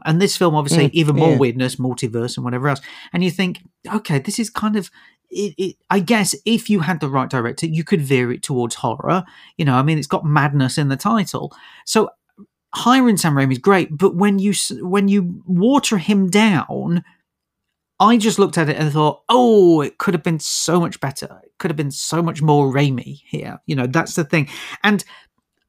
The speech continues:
Speaker 1: I mean, this is, this film is the ultimate example of Marvel movies being made by a committee,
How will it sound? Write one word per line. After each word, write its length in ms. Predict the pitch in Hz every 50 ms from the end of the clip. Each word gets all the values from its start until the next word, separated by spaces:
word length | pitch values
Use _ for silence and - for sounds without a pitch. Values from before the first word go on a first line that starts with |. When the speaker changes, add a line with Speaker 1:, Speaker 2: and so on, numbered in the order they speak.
| _ _ - 175
Speaker 1:
I 220 | 165 - 165 165
mean, 220 | 170 190 180 165 160
this 200 | 185 190 - -
is, 280 | 208 185 175 - 170 151
this 240 | 202 220 214 -
film 240 | - - 208 190 175
is 100 | 175 147
the 160 | 156 175 - - -
ultimate 500 | 175 180 175 180 - - 160 160 147 - - -
example 760 | 143 139 135 - 165 160 170 165 151 143 - - 117 - - -
of 120 | 151 131
Marvel 640 | 135 143 143 143 147 151 151 147 135 135 139 135 135
movies 500 | 139 135 143 160 165 147 127 127 120 117
being 360 | - 151 143 135 127 135 135
made 320 | 143 135 131 135 123 120
by 180 | - 131 127 123
a 80 | 117 -
committee, 720 | - - 139 143 180 175 - - 135 - - 165 160